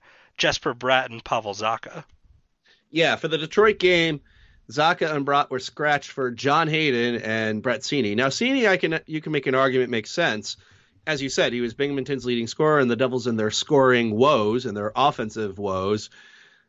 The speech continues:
Speaker 2: You know, it's not the worst idea in the world to see, "Okay, look, Seney, you've been p-, playing hot in the, in the A H L. Let's see what you can do."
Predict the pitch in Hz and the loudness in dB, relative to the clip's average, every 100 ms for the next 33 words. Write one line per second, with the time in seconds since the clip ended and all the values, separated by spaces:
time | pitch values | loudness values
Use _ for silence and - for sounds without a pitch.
0 | _ 185 180 180 196 196 156 156 151 139 | _ 2 4 4 2 2 2 2 2 2
1 | 139 135 131 127 123 - 131 127 143 139 | 4 4 4 4 2 0 2 2 2 2
2 | 120 123 113 131 117 117 120 113 120 - | 2 2 -2 -2 0 2 0 2 0 -2
3 | - - 127 113 131 131 135 131 131 117 | -8 0 0 2 2 2 0 -4 -2 -2
4 | 113 113 113 110 - 170 160 - - 196 | 0 0 2 0 0 2 2 0 -8 -4
5 | 180 156 131 123 104 90 | -2 -2 -4 -6 -8 -8